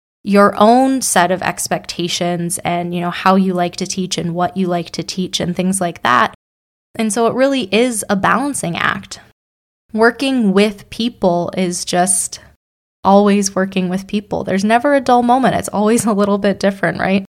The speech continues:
And beyond the time that you're in the studio or the time that you are teaching your classes,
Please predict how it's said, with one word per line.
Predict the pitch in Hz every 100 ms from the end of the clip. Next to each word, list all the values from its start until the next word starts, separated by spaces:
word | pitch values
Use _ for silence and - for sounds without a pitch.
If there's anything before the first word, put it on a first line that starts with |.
| _ _ _ _ _ _ _
And | - 247
beyond | 240 254 285 294
the | 277 240
time | - - 214 220 220 208
that | 202 190 190
you're | 190 190
in | 190 202 196
the |
studio | 190 - 220 214 208 190 185 180
or | 180 175
the | 180
time | - 180 185 185
that | 180 175
you | 175 170
are | - 175
teaching | 175 - 220 - 208 196
your | 196
classes, | - 190 208 220 185 175 180